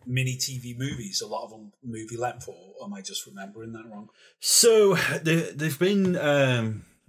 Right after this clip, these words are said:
Speaker 2: they've been done in multiple ways over the years. Um, they, when they originally did them, they were, like, hour-ish long. They were T V movie quality. I mean, the production value, and of course
Speaker 1: Yeah.
Speaker 2: they went all over the world to shoot these things. Um,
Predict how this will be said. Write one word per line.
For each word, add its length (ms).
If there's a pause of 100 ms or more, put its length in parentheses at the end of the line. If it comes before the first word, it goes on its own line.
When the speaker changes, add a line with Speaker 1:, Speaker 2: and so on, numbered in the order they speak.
Speaker 2:
they've 140
been 180
done 160
in 120
multiple 380
ways 260
over 180
the 80
years. 420
Um, 380
they, 180
when 260
they 100
originally 360
did 180
them, 140
they 100
were, 380
like, 340
hour-ish 840
long. 460 (880)
They 80
were 80
T 280
V 120
movie 300
quality. 640
I 60
mean, 440 (440)
the 380 (200)
production 640
value, 300
and 80
of 40
course 200
Speaker 1:
Yeah. 120
Speaker 2:
they 200 (280)
went 320
all 260
over 200
the 80
world 300
to 80
shoot 220
these 200
things. 400 (540)
Um, 640